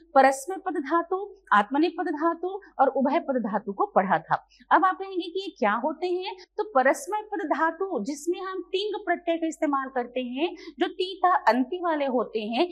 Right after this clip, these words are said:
वो परस्मैपद धातु होते हैं। और जहाँ ते, एते, अंते वाला concept use करते हैं वो आत्मनेपद होते हैं,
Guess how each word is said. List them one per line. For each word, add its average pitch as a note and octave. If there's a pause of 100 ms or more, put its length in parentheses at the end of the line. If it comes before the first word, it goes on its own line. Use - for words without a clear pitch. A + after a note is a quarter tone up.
(180)
वो D4
परस्मैपद A3+
धातु D4+
होते E4+
हैं। F#4 (240)
और B3
जहाँ F4
ते, F#4 (200)
एते, F4
अंते C#4+
वाला E4+
concept C#4
use B3+
करते G#3+
हैं A#3+ (240)
वो B3 (120)
आत्मनेपद A#3
होते D#4+
हैं, F4